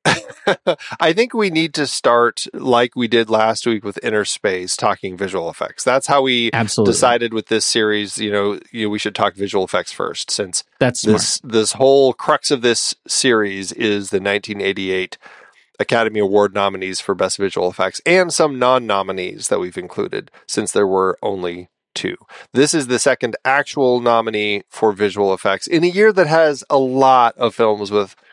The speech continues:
Speaker 1: great visual effects. How do they work for you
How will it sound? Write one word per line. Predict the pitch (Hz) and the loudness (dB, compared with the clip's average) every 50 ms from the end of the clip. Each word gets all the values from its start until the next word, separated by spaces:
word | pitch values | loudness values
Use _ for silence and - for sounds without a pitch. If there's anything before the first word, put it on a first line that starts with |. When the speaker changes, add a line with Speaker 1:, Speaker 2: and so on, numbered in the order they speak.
| _ _ - | _ _ -12
Speaker 1:
great | 98 104 107 107 113 113 113 107 - - _ _ _ _ _ | -6 0 2 4 4 4 2 -2 -6 -14 _ _ _ _ _
visual | - 101 98 104 104 98 95 101 95 95 | -10 -2 0 0 0 0 0 -2 0 0
effects. | 95 - - 101 95 92 90 - - - _ _ _ _ _ _ _ _ _ | -2 0 0 0 0 0 -2 -6 -10 -12 _ _ _ _ _ _ _ _ _
How | - 135 131 131 131 135 139 | 0 2 4 4 4 4 2
do | 143 135 151 139 | 2 -2 0 2
they | 151 147 | 2 2
work | 123 107 104 98 95 - - | 4 2 2 2 0 -2 -6
for | - 117 | -6 -6
you | 107 95 92 90 85 85 85 | -4 -4 -4 -4 -6 -6 -10